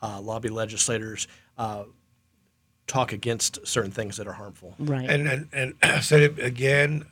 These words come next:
Speaker 3: uh, I s-, I said it again, as I said before, you know, business is the lifeblood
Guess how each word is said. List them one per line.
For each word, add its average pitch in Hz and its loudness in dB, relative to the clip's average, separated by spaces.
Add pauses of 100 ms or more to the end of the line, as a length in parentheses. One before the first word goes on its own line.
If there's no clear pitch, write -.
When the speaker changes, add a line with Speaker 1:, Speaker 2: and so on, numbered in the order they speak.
Speaker 3:
uh, 120 -14
I 117 -12
s-, - -14 (240)
I 131 2
said 135 2
it 120 0
again, 120 2
as 117 0
I 113 -2
said 117 -6
before, 120 -2 (800)
you 139 0
know, 127 6
business 151 4
is 117 -6
the 127 -4
lifeblood 120 -2